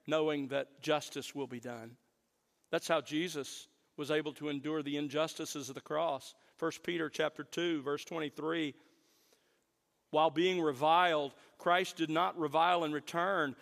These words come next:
While suffering, he uttered no threats." How could Christ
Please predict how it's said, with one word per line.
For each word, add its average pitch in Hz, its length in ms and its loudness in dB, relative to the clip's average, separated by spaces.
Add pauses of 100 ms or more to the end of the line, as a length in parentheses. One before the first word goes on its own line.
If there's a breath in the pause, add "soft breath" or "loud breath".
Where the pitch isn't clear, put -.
(120)
While 160 220 4
suffering, 180 640 0 (180 loud breath)
he 170 140 0
uttered 180 280 2
no 175 140 2
threats." 180 380 2 (100)
How 285 240 6
could - 260 -6
Christ 208 640 0